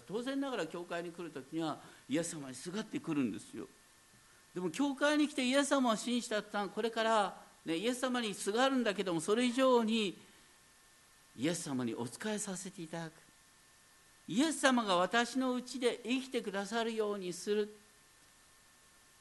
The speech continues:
自分が一粒の麦になることができるかなっていう見方、そういう生き方の転換をすることによって、私たちは実は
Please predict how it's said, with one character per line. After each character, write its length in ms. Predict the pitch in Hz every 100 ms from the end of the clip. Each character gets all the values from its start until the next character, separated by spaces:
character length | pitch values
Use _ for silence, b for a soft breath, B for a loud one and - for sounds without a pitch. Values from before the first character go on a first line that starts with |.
| - - -
自 140 | 143 139
分 140 | 131
が 80 | 127
一 220 | 139 226
粒 280 | 233 220 208
の 120 | 196
麦 320 | 180 202 214
に 100 | 202
な 120 | 175 190
る 80 |
こ 120 | 196 202
と 60 |
が 100 | 185
で 100 | 185
き 120 | 185 220
る 80 |
か 140 | 226 226
な 200 | 220 285
っ 40 | 277 - -
て 100 | 208
い 220 | 202 196
う 40 | 165
見 160 | 135
方、 420 | 156 202 202 185 - B B B B
そ 300 | - 240 254
う 60 | 277
い 80 | 269
う 80 | 233
生 80 | 170
き 80 |
方 300 | - 247 247
の 100 | 240
転 300 | 214 - 233
換 260 | 254 254 262
を 100 | 262
す 120 | 254
る 60 | 247
こ 120 | 233
と 100 | 233
に 120 | 220
よ 80 | 220
っ 40 |
て、 100 | 220
私 300 | 190 170 180
た 80 | 180
ち 140 | 160 160
は 60 |
実 340 | 113 123 - 185
は 140 | 139